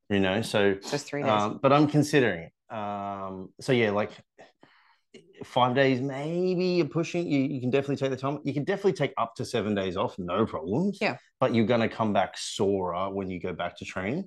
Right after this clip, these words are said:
Speaker 2: Mm.
Speaker 1: And then that may mean that you actually spend a week getting back into it. So it doesn't just cost you the seven days, it actually costs you fourteen days.
Speaker 2: Mm. Look, when we were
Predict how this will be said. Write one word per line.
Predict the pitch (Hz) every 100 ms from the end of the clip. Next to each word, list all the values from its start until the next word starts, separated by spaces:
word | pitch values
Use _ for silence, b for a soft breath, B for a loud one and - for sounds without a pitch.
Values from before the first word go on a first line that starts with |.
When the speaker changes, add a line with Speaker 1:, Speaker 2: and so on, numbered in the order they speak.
| -
Speaker 2:
Mm. | 180 170 165 156
Speaker 1:
And | 113 104
then | 104
that | 104 -
may | 101 101 101 98
mean | 107 101 104
that | 98
you | 98 98
actually | 95 107
spend | - 101
a | 87
week | 95 98 -
getting | 117 95 92
back | 92 87
into | 95 98 156
it. | 208 - b b
So | -
it |
doesn't | - 113 117
just | 123 -
cost | - 123 -
you | 139
the | 123
seven | 143 139
days, | 147 151
it | 131
actually | - 107
costs | - 147 -
you |
fourteen | - - 104 - 135
days. | - 320 294
Speaker 2:
Mm. | 175 170 175 B B B
Look, | 233 214
when | 214 233
we | 254
were | 262 240 208